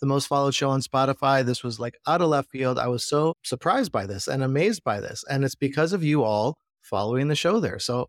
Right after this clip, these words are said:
again, <laughs> I just have to say thank you. And when it comes to rating the podcast on the charts,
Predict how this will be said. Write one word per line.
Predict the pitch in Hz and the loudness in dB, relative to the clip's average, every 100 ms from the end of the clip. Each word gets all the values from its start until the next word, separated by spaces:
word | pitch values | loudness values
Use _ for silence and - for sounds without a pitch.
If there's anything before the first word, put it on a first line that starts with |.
| _ | _
again, | 135 131 185 131 | -4 -2 0 0
<laughs> | 120 - | 0 -2
I | |
just | 123 143 - | -2 -2 0
have | 139 | -2
to | 143 | -2
say | 139 123 113 113 _ _ | -4 -2 -4 -6 _ _
thank | 143 190 - | 0 0 0
you. | 98 - _ _ _ | -6 -10 _ _ _
And | 143 | 0
when | 156 | 0
it | 151 | 0
comes | 190 214 208 | 0 0 0
to | - 175 156 | 0 2 2
rating | 135 170 202 | 2 2 2
the | 147 | 2
podcast | - 113 113 120 113 - | 0 -2 -2 -4 -4 -4
on | 131 127 | -2 0
the | 120 113 120 | 0 -2 -6
charts, | - - 247 123 - | -8 -2 0 0 -4